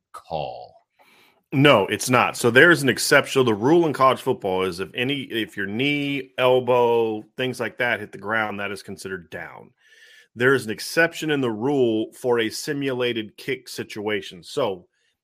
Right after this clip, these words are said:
Speaker 2: whether it is an actual kick, so Holder catches it, his knee is down. Otherwise, every time you kick a P A T or a field goal, it would be a, it would
Speaker 1: It'd be
Speaker 2: be
Speaker 1: down
Speaker 2: a
Speaker 1: before you kick
Speaker 2: down,
Speaker 1: it.
Speaker 2: right? So there is an exception to the rule that in a simulated kicking situation,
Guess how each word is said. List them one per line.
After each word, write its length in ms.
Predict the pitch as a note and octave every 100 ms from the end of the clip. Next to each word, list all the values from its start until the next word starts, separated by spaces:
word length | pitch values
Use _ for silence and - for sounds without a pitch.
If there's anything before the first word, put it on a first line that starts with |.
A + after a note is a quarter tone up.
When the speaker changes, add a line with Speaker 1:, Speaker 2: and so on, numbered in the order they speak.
| _
Speaker 2:
whether 360 | A#2+ B2 A#2
it 60 | A2
is 140 | A2
an 80 | G#2
actual 460 | G#2+ A#2+ - D3 B2+
kick, 340 | - C3 B2+
so 320 | - A2 G2 - _ _
Holder 320 | B2+ C3+ B2+
catches 420 | - C3+ B2 A2+
it, 140 | B2+ B2+
his 240 | B2 A2+
knee 160 | B2 A#2+
is 140 | G2+
down. 480 | A2+ A2+ G#2+ G#2 G2 _ _ _ _ -
Otherwise, 560 | D3+ D3+ C#3+ B2+ A2+
every 220 | A2 B2+ B2+
time 180 | B2+
you 80 | A#2
kick 220 | G#2+ A#2+
a 40 | -
P 260 | - A#2+
A 60 | G#2+
T 200 | G#2 A2+
or 100 | G#2
a 60 | F#2+
field 260 | A2+ G2+
goal, 220 | F#2+ F#2+
it 20 | F#2+
would 160 | F#2+
be 140 | F#2+ F#2
a, 100 | F2+
it 280 | E2+ -
would 80 | G#2
Speaker 1:
It'd 60 | F#2+
be 60 |
Speaker 2:
be 60 | G2
Speaker 1:
down 160 | G2+ F#2+
Speaker 2:
a 40 |
Speaker 1:
before 160 | E2 G2
you 80 | F2+
kick 160 | C3
Speaker 2:
down, 100 | F#2
Speaker 1:
it. 120 | - _ _
Speaker 2:
right? 220 | G#2+ A2
So 120 | -
there 160 | B2 C3+
is 100 | B2
an 60 | A2
exception 400 | - D3 C#3+ C3+
to 60 |
the 60 | A#2
rule 400 | B2 B2 A2 - _ _ _ _ _ _
that 200 | B2 A#2+
in 100 | A#2
a 180 | G#2+
simulated 720 | G#2 - D3+ C#3 B2+ B2 A2+ G#2
kicking 300 | C#3+ B2 A2
situation, 800 | A#2 G#2 G2+ G#2 G2 A2 G2+